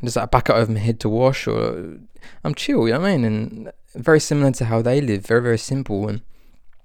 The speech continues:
as soon as, as soon as they recognised what, okay, what if, I don't know how they felt, right? But what it felt to me was,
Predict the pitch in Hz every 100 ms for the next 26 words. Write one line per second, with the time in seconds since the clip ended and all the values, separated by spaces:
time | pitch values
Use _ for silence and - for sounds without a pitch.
0 | - - - 113 160 156 151 139 - -
1 | - - - - 208 208 202 185 170 165
2 | 151 139 127 123 113 - - - - -
3 | - 160 160 110 107 123 113 - 165 202
4 | - - - - 143 190 170 175 165 160
5 | 160 151 101 - - - 101 135 160 156
6 | 160 - - 123 107 104 - -